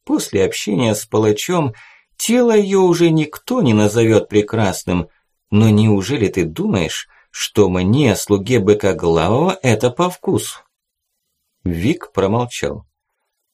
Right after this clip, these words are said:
«Она лжёт». Турфанг запустил пальцы в свою взлохмаченную шевелюру, откинул голову назад.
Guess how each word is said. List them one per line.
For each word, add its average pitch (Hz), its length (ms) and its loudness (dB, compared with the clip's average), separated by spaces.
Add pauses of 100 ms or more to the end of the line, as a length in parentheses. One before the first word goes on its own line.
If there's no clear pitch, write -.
(100)
«Она 247 300 0
лжёт». 139 520 -2 (760)
Турфанг 104 600 0
запустил 95 680 -4
пальцы 185 420 -4
в 120 40 -4
свою 113 360 0
взлохмаченную 98 880 0
шевелюру, 92 680 -2 (360)
откинул 160 560 -2
голову 95 360 0
назад. 107 540 -4